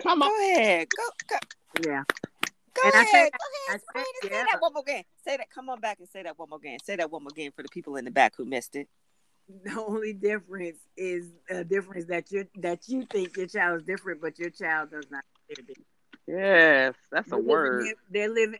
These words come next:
Speaker 3: they live in their own reality. There's no normal and not normal in their eyes.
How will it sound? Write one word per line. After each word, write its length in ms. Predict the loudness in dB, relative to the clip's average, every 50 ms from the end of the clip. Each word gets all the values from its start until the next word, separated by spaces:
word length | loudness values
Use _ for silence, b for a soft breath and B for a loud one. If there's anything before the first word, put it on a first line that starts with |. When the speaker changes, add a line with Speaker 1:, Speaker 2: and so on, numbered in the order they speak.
| _
Speaker 3:
they 160 | -6 -4 -4
live 240 | -2 -2 -4 -6 -6
in 100 | -6 -8
their 160 | -8 -8 -8 -8 -8
own 400 | -8 -8 -8 -8 -8 -10 -12 -12 _ _ -10
reality. 640 | -6 -6 -4 -4 -2 -4 -4 -6 -6 -8 -10 -10 -10 -12 _ _ _ _ _ _ -6
There's 260 | -4 -4 -4 -4 -4
no 160 | -4 -4 -4
normal 600 | -4 -4 -4 -6 -6 -6 -6 -6 -8 -8 -8 -10 -12 _ _ _
and 220 | -10 -8 -6 -4 -4
not 220 | -6 -6 -6 -8
normal 480 | -8 -6 -6 -6 -4 -4 -4 -6 -6 -10 _ _ _ _ -10
in 180 | -8 -6 -6
their 220 | -6 -6 -6 -8 -8
eyes. 280 | -8 -8 -10 -10 -14 -18